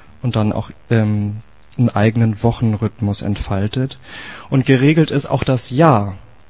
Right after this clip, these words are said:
das durch die Kirchen-, äh, du-, äh, das durch das Kirchenjahr halt seine besonderen Festzeiten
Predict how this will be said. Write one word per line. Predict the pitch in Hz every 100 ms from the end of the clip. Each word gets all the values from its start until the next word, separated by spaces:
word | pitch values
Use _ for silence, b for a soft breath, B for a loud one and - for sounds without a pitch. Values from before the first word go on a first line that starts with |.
| -
das | 117 110 -
durch | 120 110
die | - 117
Kirchen-, | - 143 143 104 -
äh, |
du-, | 113 123
äh, | 117 107 - -
das | - 110 120
durch | - 117
das | 120
Kirchenjahr | - 147 139 - 113 104 -
halt | - 113
seine | - 113
besonderen | 110 110 110 117 110
Festzeiten | 104 - 101 - - 98 95 - 104